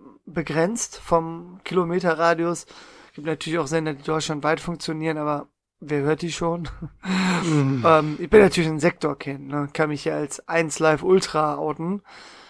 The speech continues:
Speaker 1: Ne? Früher auch viel Radio Berg <laughs> für
Speaker 2: Ja.
Speaker 1: die Ortskundigen hier,
Speaker 2: Ja,
Speaker 1: Oberbergischer
Speaker 2: ja.
Speaker 1: Kreis natürlich.
Speaker 2: Fabi, da
Speaker 1: Ähm,
Speaker 2: waren wir auch mal, äh, zu Gast, ne?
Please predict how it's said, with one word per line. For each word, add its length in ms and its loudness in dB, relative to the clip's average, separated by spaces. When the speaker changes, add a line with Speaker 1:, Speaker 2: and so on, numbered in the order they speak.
Speaker 1:
Ne? 400 2
Früher 360 8
auch 120 2
viel 220 4
Radio 340 4
Berg 420 2
<laughs> 320 -10
für 140 4
Speaker 2:
Ja. 120 10
Speaker 1:
die 60 6
Ortskundigen 520 2
hier, 220 4
Speaker 2:
Ja, 60 6
Speaker 1:
Oberbergischer 640 4
Speaker 2:
ja. 40 -4
Speaker 1:
Kreis 340 -2
natürlich. 580 2
Speaker 2:
Fabi, 240 6
da 100 8
Speaker 1:
Ähm, 40 6
Speaker 2:
waren 180 8
wir 120 8
auch 80 0
mal, 180 2
äh, 300 2
zu 140 -12
Gast, 340 2
ne? 160 -2